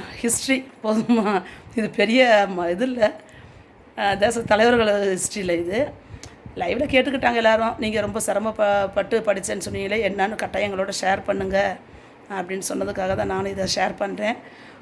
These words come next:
ஆக, முயற்சி செஞ்சுக்கிட்டே இருந்தோம்னா கட்டாயம் அது வீண் போகாது. மனசுல ஒரு வைராக்கியம் வச்சுக்கிட்டு, நம்மளால முடியும் அப்படின்னு நினைச்சுக்கிட்டு, தொடர்ந்து கண்டினியூஸா நம்ம ட்ரை பண்ணிக்கிட்டே இருந்தோம்னா கட்டாயம் li-, லைஃப்ல நமக்கு சக்ஸஸ் கிடைக்கும்.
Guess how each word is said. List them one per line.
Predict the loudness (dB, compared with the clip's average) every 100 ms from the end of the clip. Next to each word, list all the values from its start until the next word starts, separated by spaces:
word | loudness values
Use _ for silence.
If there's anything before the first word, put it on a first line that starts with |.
| 0
ஆக, | 2 4 4 2
முயற்சி | 2 0 0 -2 -2 0 0
செஞ்சுக்கிட்டே | 0 -2 2 2
இருந்தோம்னா | 2 -2 0 2 2 0
கட்டாயம் | -6 -2 0 0
அது | -2
வீண் | -6 -4
போகாது. | 0 0 0 -4 -10 -16 -18 -18 -20 -12 -4
மனசுல | -2 0 0
ஒரு | 2
வைராக்கியம் | 2 4 2 0 -4
வச்சுக்கிட்டு, | -6 -8 -8 -6
நம்மளால | -2 -2
முடியும் | -2 -4 -2 2 2 2 0
அப்படின்னு | -4 -4 -4
நினைச்சுக்கிட்டு, | -6 -8 -8 -6 -6 -12 -20 -20 -4
தொடர்ந்து | 0 4 4 4
கண்டினியூஸா | 0 -2 -4 -2 0 2 2 0
நம்ம | 0 0
ட்ரை | 2 2 0
பண்ணிக்கிட்டே | -2 -4 -4 -2
இருந்தோம்னா | 0 -2 0 0 -2 -8 -14 -2
கட்டாயம் | 0 2 2 2
li-, |
லைஃப்ல | 0 0 0 -2 -6
நமக்கு | -6 -6 -6
சக்ஸஸ் | -6 -8 -10 -6
கிடைக்கும். | -6 -6 -8